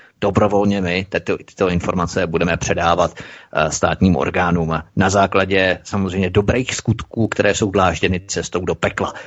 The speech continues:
Takže V K, pust, pust se do toho na základě tedy toho článku posledního,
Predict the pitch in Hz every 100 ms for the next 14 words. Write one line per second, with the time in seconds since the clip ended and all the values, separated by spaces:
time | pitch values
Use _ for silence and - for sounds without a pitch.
0 | - - - - 113 107 95 - - 110
1 | 117 113 107 - - - 107 - 113 95
2 | 107 95 90 87 98 107 104 104 101 101
3 | - 104 110 104 104 92 - 104 95 110
4 | 104 104 107 104 104